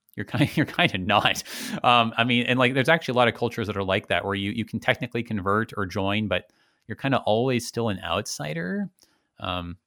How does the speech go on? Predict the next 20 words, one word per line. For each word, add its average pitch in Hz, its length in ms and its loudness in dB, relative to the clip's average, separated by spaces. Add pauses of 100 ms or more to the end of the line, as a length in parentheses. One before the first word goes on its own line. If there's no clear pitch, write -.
it's 101 140 -4
actually, 107 400 -4 (180)
we, 104 160 -10
I, 104 120 -2 (140)
I 101 60 -4
could 101 100 -4
draw 113 160 2
more 101 160 0
analogies 95 380 -2
to 98 80 -10
Japanese 95 440 -4
culture - 300 -12
'cause - 120 -20
the - 60 -14
same 98 220 -8
thing 98 120 -8
happens 90 320 -10
there. 98 200 -6 (340)
But, 90 240 -4
uh, 90 140 -4